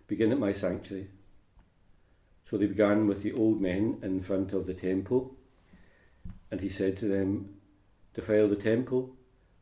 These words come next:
fill the courts with corpses, and go." They went out and hacked their way through the city. The glory of the Lord came out from the temple threshold and paused over the cherubs.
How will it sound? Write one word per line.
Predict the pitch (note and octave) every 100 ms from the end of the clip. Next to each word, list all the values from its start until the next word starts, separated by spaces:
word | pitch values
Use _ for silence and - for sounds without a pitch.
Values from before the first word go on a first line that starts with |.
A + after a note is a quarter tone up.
| _
fill | - G#2+
the | G#2+
courts | G#2 G#2+ - A2
with | -
corpses, | - G2+ - - A#2+ - - - _ _ G2+
and | F#2
go." | F2+ E2+ E2+ - _ _ _ _ _ _ _ _ _ _ _
They | -
went | G2 G2+ -
out | F#2+ B2 - - _ _ -
and | F2+
hacked | - F#2 -
their | G2+
way | F#2 F2+ E2+
through | F#2 E2
the | F2
city. | E2+ F2 G#2 G#2 - _ _ _ _ - - - - - _ - _ _ _ _ - - _ -
The |
glory | A#2+ C#3 C#3
of | A#2+
the |
Lord | A2+ A2+ A2 -
came | - G#2
out | A#2 -
from | - A2+ G2 G2
the |
temple | F#2+ A2+ A2 A2+ G#2
threshold | - G2 G2 G#2 G2+ G2+ - - - - -
and | G2 G2
paused | G2 G#2+ A2 G#2 - A2
over | F#2+
the | F#2
cherubs. | F2 F2+ E2+ F2 - -